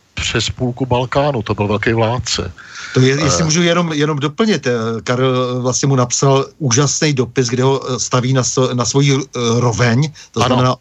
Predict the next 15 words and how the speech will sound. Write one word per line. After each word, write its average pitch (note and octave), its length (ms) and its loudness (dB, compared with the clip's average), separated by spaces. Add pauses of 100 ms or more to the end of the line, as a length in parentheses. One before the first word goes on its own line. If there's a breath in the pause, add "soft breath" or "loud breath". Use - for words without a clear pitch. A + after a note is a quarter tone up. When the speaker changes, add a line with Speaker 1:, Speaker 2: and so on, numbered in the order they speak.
Speaker 2:
on C#3+ 200 2
jako D3 220 0
císař C3+ 500 -2 (280 loud breath)
mu C3 300 -2
vlastně, B2+ 460 0
eh, A#2+ 160 -2 (120)
jaksi, C3 280 0 (300 loud breath)
eh, G#2+ 40 -2 (420)
píše D3 260 2
mu C#3+ 100 2
jako C#3 180 0
císaři D#3 500 -2
prakticky, - 560 -2
jakože A2 260 -4
králi, A#2+ 440 2